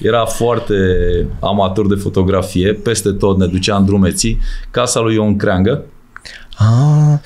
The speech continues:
Speaker 1: Ok.
Speaker 2: da, domnul îmbrăcat în tricou Adidas, te rog frumos, nu?
Speaker 1: Da, tata avea grijă de mine și, fiind, uh,
Speaker 2: <laughs>
Speaker 1: navigator, uh,
Speaker 2: Te rog frumos,
Speaker 1: mă ținea
Speaker 2: Brestul,
Speaker 1: conectat la
Speaker 2: mai pe Marinel, pe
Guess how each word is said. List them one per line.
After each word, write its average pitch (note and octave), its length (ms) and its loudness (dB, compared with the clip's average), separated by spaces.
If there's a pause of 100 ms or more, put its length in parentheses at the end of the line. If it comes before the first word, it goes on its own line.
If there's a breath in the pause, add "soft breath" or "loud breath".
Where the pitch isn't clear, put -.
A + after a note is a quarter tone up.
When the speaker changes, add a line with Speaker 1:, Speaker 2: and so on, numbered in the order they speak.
(280 loud breath)
Speaker 1:
Ok. F#2+ 120 -2
Speaker 2:
da, E3+ 260 0
domnul D3+ 800 2
îmbrăcat D#3 440 2
în E3+ 120 2
tricou - 320 6
Adidas, D3 400 6
te G2+ 100 6
rog B2 180 2
frumos, A#2+ 380 2
nu? C3 320 2 (360 loud breath)
Speaker 1:
Da, G#2 220 2
tata G#2+ 300 0
avea G#2+ 200 0
grijă G2+ 320 2
de F#2+ 140 2
mine G#2 320 2
și, G2 340 0
fiind, G#2 320 2
uh, G2+ 300 2
Speaker 2:
<laughs> F#2+ 40 2
Speaker 1:
navigator, G2 720 2
uh, G2 480 2
Speaker 2:
Te A2 60 2
rog A2+ 160 2
frumos, D#3 440 2
Speaker 1:
mă - 140 2
ținea C#3+ 60 2 (100)
Speaker 2:
Brestul, B2 240 2
Speaker 1:
conectat E3+ 380 2
la G2 240 2 (280 loud breath)
Speaker 2:
mai D#3+ 220 4
pe D#3+ 120 2
Marinel, D3+ 720 2
pe C3+ 400 0